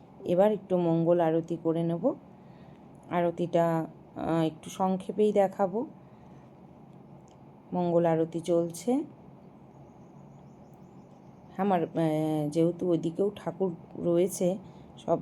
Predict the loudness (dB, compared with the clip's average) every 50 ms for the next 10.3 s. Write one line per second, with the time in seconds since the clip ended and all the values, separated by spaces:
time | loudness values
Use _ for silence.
0 | -4 -6 -8 -6 -2 -2 -2 -2 2 4 4 4 4 4 2 0 -2 -4 -4 -6
1 | -8 -6 -4 -4 -4 -6 -8 -14 -20 -20 -20 -20 -20 -20 -20 -20 -20 -20 -10 -6
2 | -4 -2 -2 -2 -4 -4 -4 -2 -2 -2 -2 -4 -6 -8 -10 -8 -6 -2 0 0
3 | 0 0 0 0 -2 -2 -2 -2 0 0 0 0 0 0 0 0 -2 -2 -4 -4
4 | -6 -10 -18 -20 -20 -20 -20 -20 -20 -16 -10 -6 -4 -2 -2 0 -2 -2 -4 -6
5 | -10 -10 -4 -2 0 0 2 2 0 2 4 4 6 8 8 6 6 4 0 0
6 | 2 2 2 4 2 2 2 4 4 4 6 6 4 2 2 0 0 0 0 0
7 | 2 2 2 2 2 2 2 2 0 0 0 0 2 2 0 0 -4 -10 -20 -20
8 | -20 -18 -10 -4 -2 0 2 2 2 4 6 6 6 6 4 2 2 2 0 0
9 | 2 4 4 4 4 2 0 2 2 2 2 2 2 0 -2 -2 -2 -2 0 2
10 | 2 2 2 2 -2